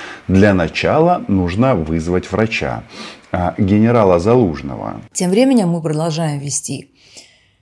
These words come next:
Speaker 2: самую сложную, и я настаиваю, что это самая сложная, самая тяжёлая и вообще невиданная война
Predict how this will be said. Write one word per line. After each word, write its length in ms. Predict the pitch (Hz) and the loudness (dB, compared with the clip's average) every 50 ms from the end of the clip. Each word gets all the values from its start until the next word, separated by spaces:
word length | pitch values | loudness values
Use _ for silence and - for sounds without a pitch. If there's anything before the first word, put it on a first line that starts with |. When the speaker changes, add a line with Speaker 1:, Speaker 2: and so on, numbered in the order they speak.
| _ _ _ _ _ _ _ _ _ _ _ _ _ _ | _ _ _ _ _ _ _ _ _ _ _ _ _ _
Speaker 2:
самую 520 | - - - - 214 226 247 247 240 220 | -6 -2 2 2 4 4 4 4 4 4
сложную, 760 | 190 - - 170 156 143 135 127 143 151 151 151 151 156 - - | 2 0 -2 -2 -2 -2 -2 -2 -4 -4 -4 -4 -4 -6 -6 -8
и 100 | - - | -6 -4
я 140 | 170 175 | -2 0
настаиваю, 540 | 175 170 165 - - 185 175 175 165 156 156 | 0 0 -2 -2 -2 0 0 0 0 -2 -4
что 160 | 151 - 156 | -4 -6 -6
это 120 | 151 - 170 | -6 -4 -4
самая 500 | - - - 220 233 233 214 180 165 156 | -2 0 2 2 2 2 2 2 0 0
сложная, 640 | - - 151 143 135 - - 147 - 101 98 - | -2 -4 -6 -6 -6 -6 -8 -8 -10 -10 -10 -10
самая 460 | - - - 196 208 214 196 175 156 | -8 -4 -2 -2 0 0 0 -2 -2
тяжёлая 840 | 147 - - 151 139 131 139 135 - - 156 160 - - - - - - | -4 -4 -6 -8 -8 -8 -8 -8 -8 -8 -8 -8 -8 -10 -12 -14 -12 -10
и 80 | - 156 | -8 -6
вообще 360 | 151 156 151 - - - 175 | -6 -6 -6 -6 -6 -4 -2
невиданная 920 | 160 190 214 202 185 185 185 170 131 147 - - - - - - 120 - - _ _ _ _ _ _ _ _ _ - | 0 2 2 2 2 0 0 -2 -2 -4 -4 -6 -6 -10 -10 -12 -14 -18 -20 _ _ _ _ _ _ _ _ _ -18
война 640 | - - 160 151 147 147 156 165 190 240 262 269 - | -8 -4 -2 -2 -2 -2 -2 -2 -2 -2 -4 -4 -8